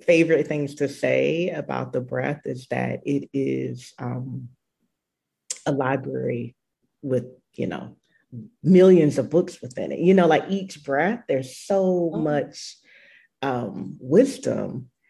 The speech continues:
Speaker 1: in the breath. I'm like, sit and observe your breath and learn everything you're trying to, like,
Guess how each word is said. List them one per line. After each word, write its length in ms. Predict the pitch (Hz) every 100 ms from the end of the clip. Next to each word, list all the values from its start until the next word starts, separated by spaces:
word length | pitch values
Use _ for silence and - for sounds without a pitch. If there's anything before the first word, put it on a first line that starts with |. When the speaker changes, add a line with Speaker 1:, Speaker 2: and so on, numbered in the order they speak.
| _ _ _ _
Speaker 1:
in 160 | 160 147
the 80 | 131
breath. 300 | 226 302 202
I'm 120 | 180
like, 200 | 156 -
sit 320 | - - 233 -
and 100 | -
observe 500 | 185 170 151 165 -
your 180 | 139
breath 500 | 127 127 127 175 220 -
and 220 | 147 135 127
learn 600 | 135 147 139 135 135 135 _ _ _ _
everything 640 | 143 143 156 151 147 139 135
you're 160 | 127
trying 280 | 135 127 127
to, 120 | 127
like, 460 | 50 50 50 -